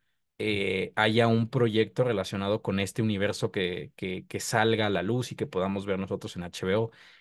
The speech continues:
Y si siguen cortando de esta manera, pues parece que, que no vamos a obtenerlo. Entonces, ojalá esto sea para mejor, pero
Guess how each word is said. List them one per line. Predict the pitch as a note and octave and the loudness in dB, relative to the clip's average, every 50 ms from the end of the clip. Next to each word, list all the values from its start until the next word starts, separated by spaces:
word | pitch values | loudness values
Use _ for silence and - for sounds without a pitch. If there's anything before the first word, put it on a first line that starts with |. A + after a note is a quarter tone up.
| _ _ _ | _ _ _
Y | - A2+ G#2+ G#2+ G#2 G#2 G2+ G2+ G2 G2 G2+ | -4 -2 -2 0 0 -2 -2 -4 -4 -6 -6
si | - - - A2 | -6 -4 -4 -4
siguen | - - - C3+ A#2+ B2 B2+ B2 A#2+ A#2+ | -4 0 0 2 4 4 4 4 4 2
cortando | A2 - A2+ G2+ G2+ - - G#2 G#2 G#2+ G#2 G2+ | 2 2 0 0 0 0 0 0 2 0 0 -2
de | G#2+ | -4
esta | G2+ - - G2 | -4 -2 -2 -2
manera, | G2 G2 G2 G2+ G#2 G2+ G2+ A2 - | -2 0 0 0 0 0 0 0 -2
pues | - G2+ F#2+ - | -4 -4 -4 -4
parece | - F#2 F2+ F#2 F#2 - - - | -6 -4 -4 -4 -4 -6 -8 -6
que, | - F#2+ F2+ F2 - _ _ _ _ _ _ _ | -4 -4 -6 -6 -8 _ _ _ _ _ _ _
que | - A2+ G2+ | 0 0 2
no | G#2 G#2 G2+ | 2 0 0
vamos | G#2 G2+ G2+ G#2 G#2+ - - | 0 0 0 -2 -4 -4 -6
a | F#2+ E2+ F2 F2 | -6 -4 -4 -2
obtenerlo. | F2+ F#2 F#2 - - G2 F#2 F#2+ G2+ G2 G2 F#2+ F#2 F2 | -4 -4 -4 0 0 0 2 4 2 2 2 0 -2 -2
Entonces, | F2 E2+ - F#2+ F#2 - - A2 G#2 - - - - - - - - _ _ | -4 -4 -4 -6 -6 -4 -2 -2 -2 -2 -6 -12 -14 -18 -20 -20 -20 _ _
ojalá | - G#2 F#2 - - A2+ G#2 G#2+ A2 A2+ A#2 A#2 A#2+ B2 B2+ B2+ B2 - - - | -8 -6 -6 0 0 2 2 4 4 4 4 4 4 2 2 2 0 -2 -6 -6
esto | D#2+ G2+ G#2 - - A#2+ A2 | -6 -4 -4 -4 -4 -6 -2
sea | - A2+ G#2+ F#2+ | 0 0 2 2
para | G#2+ G2+ | 2 2
mejor, | F#2+ F#2+ F#2 - - A#2 A#2+ D3 D3 - - | 2 0 0 4 6 6 6 6 2 0 2
pero | B2+ A#2 A#2+ A#2+ C3+ E3 G#3 A3 - | 6 6 6 6 6 4 2 -2 -6